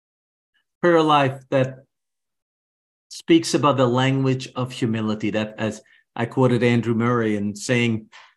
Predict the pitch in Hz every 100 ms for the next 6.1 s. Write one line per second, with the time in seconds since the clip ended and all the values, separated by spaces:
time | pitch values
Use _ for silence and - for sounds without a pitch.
0 | _ - 120 135 131 - 143 135 131 139
1 | 139 131 127 117 110 98 - - 147 147
2 | - 180 214 180 - - - 151 170 160
3 | 147 - 123 - 156 131 143 139 131 -
4 | _ - 131 135 139 127 127 120 107 131
5 | 131 135 120 - - 113 113 110 110 113
6 | 110